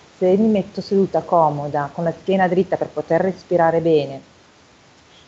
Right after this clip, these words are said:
tre minuti d'orologio, che sono sempre quei tre minuti, una respirazione completa, dove non, per tre minuti se non penso a quello che succede, non succede niente, non cambia niente nel mio mondo,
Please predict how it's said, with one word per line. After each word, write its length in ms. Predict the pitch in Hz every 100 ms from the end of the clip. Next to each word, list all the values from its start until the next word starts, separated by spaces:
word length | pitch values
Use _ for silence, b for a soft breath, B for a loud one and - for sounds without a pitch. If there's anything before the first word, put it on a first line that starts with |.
| _
tre 260 | 196 190 208
minuti 460 | 208 196 190 208
d'orologio, 640 | 180 180 180 180 160 147 -
che 80 | -
sono 120 | 147
sempre 240 | 180 190
quei 160 | 180 165
tre 120 | 180
minuti, 600 | 170 180 180 151 - 139 135 b b _
una 140 | 180
respirazione 640 | 180 175 196 190 - 196 190
completa, 600 | 190 180 175 196 185 170
dove 200 | 180 202
non, 180 | 214 208 -
per 160 | 214
tre 180 | - 226
minuti 300 | 254 247 185
se 140 | 147 170
non 180 | 170 165
penso 440 | 190 190 - 180 - -
a 60 | -
quello 180 | - 175
che 80 | 170
succede, 460 | 175 - 160 139 135 - -
non 160 | 156 151
succede 400 | 151 - 151 190
niente, 260 | 180 147 170
non 100 | 165
cambia 340 | 151 151 170
niente 380 | 175 151 143 156
nel 260 | 156 151 156
mio 140 | 170
mondo, 680 | 175 151 135 151 180 269